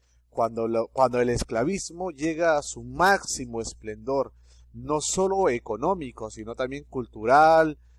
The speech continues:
eh, político, social, en fin. Eh, cuando hablamos nosotros de Grecia, hablamos de la civilización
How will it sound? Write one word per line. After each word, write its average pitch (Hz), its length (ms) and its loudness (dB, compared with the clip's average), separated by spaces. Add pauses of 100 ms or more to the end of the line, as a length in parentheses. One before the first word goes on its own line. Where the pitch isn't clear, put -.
(160)
eh, 117 560 2
político, 156 840 0
social, 170 880 4 (260)
en 117 220 -8
fin. 139 320 -6 (400)
Eh, 110 440 -2
cuando 107 240 -4
hablamos 165 380 -2
nosotros 160 520 -12
de 110 180 -4
Grecia, 117 640 -2 (380)
hablamos 131 720 -4
de 110 480 -8
la 113 240 -2
civilización 117 960 -6